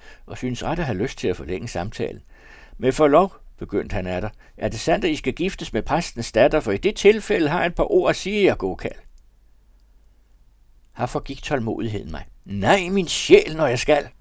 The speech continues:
råbte jeg, og slog hesten over krydset med min stok, så den i skarpt trav for afsted og forsvandt med sin humpen rytter.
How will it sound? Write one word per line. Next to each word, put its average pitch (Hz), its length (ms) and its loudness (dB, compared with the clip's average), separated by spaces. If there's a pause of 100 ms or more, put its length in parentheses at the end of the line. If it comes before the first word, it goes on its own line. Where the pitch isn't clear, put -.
(180)
råbte 90 280 -4
jeg, 90 100 -8 (520)
og - 120 -6
slog 143 220 0
hesten 143 300 -2
over 101 160 -2
krydset 139 460 -4
med 95 100 -8
min 82 140 -10
stok, - 360 -2 (220)
så 104 200 -2
den 104 180 -6
i - 60 -16
skarpt - 380 -4
trav 117 300 0
for - 280 -6
afsted - 300 0 (280)
og - 120 -6
forsvandt - 600 -4
med 95 120 -10
sin 85 200 -8
humpen 76 440 -8
rytter. - 360 -10